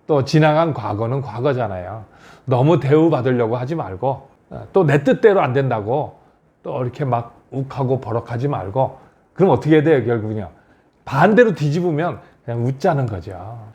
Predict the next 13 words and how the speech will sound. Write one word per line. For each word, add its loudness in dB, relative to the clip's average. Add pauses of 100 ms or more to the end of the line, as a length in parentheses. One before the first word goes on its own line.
웃으면서 2 (340)
껄, 4
껄, 0
껄, 0 (480)
<laughs> -6
이러면서 2
넘어가는, -2 (280)
그래야, 2 (280)
음, -2
품격 2
있는 0
노후가 0
되고, -2